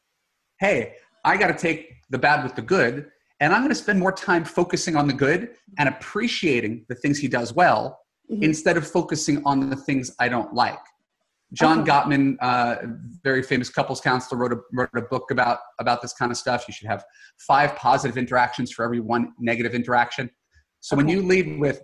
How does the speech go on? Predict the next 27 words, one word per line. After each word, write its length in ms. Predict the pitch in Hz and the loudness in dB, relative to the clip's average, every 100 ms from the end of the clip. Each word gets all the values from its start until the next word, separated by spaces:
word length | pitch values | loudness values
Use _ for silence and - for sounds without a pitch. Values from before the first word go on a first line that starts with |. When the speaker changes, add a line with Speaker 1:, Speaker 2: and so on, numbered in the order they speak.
| - | 0
Speaker 1:
"When 180 | 147 180 | 2 4
I'm 100 | 175 | 4
not 160 | 160 | 4
annoyed 260 | 147 196 370 | 4 4 4
with 140 | 349 - | 2 2
him, 320 | 123 120 117 | 0 0 0
I 60 | 123 | -2
cook 220 | - 151 | -2 -2
him 120 | 113 | -2
dinner," 420 | 127 226 156 180 - _ _ _ _ - - - - - _ _ _ _ _ _ _ - | 0 2 0 -2 -8 _ _ _ _ -8 -6 -6 -10 -18 _ _ _ _ _ _ _ 0
it's, 600 | 151 151 - - - _ _ _ _ _ _ _ | 0 -2 -10 -14 -20 _ _ _ _ _ _ _
you 100 | 151 | -2
know, 60 | 151 | 2
"I'm 120 | 165 | 4
an, 180 | 165 165 - | 4 4 4
I'm 200 | 180 170 | 4 4
a 60 | |
wonderful 460 | 165 262 254 190 180 | 6 6 6 4 2
wife, 320 | 220 220 - | 4 4 2
and 100 | 147 | 0
sometimes 360 | 190 180 160 156 | 0 2 2 2
I 40 | |
get 120 | 143 | 0
annoyed 280 | 160 185 285 | 2 4 4
with 160 | 202 - | 2 0
him." 100 | 107 | -6
It's, 140 | - | -6